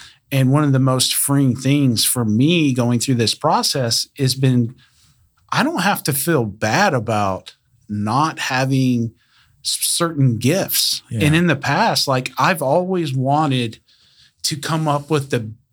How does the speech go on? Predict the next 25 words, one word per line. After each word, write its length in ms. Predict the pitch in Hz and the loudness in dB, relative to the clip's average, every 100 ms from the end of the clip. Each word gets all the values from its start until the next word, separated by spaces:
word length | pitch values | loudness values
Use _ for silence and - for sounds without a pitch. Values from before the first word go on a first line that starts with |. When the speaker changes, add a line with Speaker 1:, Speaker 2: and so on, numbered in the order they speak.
| - | -4
Speaker 1:
with 180 | 143 135 | -4 -4
the 100 | 110 | -6
best 680 | 104 135 135 135 - 139 117 | -6 -2 -2 -2 -4 -8 -4
new 280 | 127 135 | 0 0
idea, 520 | 117 117 110 98 80 - _ | 0 0 -2 -4 -8 -16 _
right? 340 | 110 127 135 127 | -4 0 -2 -2
Like 200 | 120 113 | -4 -2
that 240 | 131 - | -4 -2
Speaker 2:
Right. 400 | 110 101 95 143 | -2 0 -2 -4
Speaker 1:
deep 260 | 143 165 147 | 0 0 0
down 380 | 151 147 143 135 | 0 0 0 0
inside 400 | 123 135 131 135 | 0 0 2 2
of 100 | 127 | 2
me, 240 | 127 117 | 2 2
I've 200 | 110 107 - | 0 -2 0
always 400 | 127 135 135 - | 0 2 0 0
felt 300 | 139 131 110 | 0 0 -2
like 380 | 110 107 - - _ - - - | -4 -4 -8 -18 _ -20 -20 -12
I'm 100 | 120 | -8
a 80 | 123 | -2
bit 180 | 160 170 | 0 2
of 140 | 185 | 0
a 60 | 185 | 0
failure 500 | 190 196 160 123 120 | 2 2 2 -2 -4
because 720 | 120 123 135 131 127 - | -4 -2 0 2 0 -4